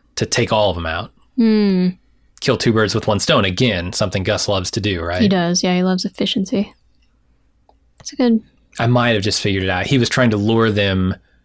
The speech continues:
Speaker 1: lure out his assassins so that he could take them out, so they would be even less of a threat.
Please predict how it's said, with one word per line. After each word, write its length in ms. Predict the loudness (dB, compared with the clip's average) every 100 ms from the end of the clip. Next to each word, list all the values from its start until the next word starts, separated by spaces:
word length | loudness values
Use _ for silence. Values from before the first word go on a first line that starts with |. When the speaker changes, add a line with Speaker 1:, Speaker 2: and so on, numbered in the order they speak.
| _ _
Speaker 1:
lure 360 | 0 2 4 4
out 200 | 2 0
his 120 | -2
assassins 920 | 0 0 0 -2 -4 -4 -4 -4 -8 -8
so 160 | -4 -4
that 120 | -2
he 120 | -4
could 120 | -4
take 220 | -4 -4
them 120 | -4 -4
out, 260 | -4 -4
so 100 | -2
they 80 | -2
would 100 | -2
be 120 | -2 -2
even 200 | -2 -2
less 260 | 0 -2
of 60 | -4
a 60 | -8
threat. 440 | -4 -2 -2 -4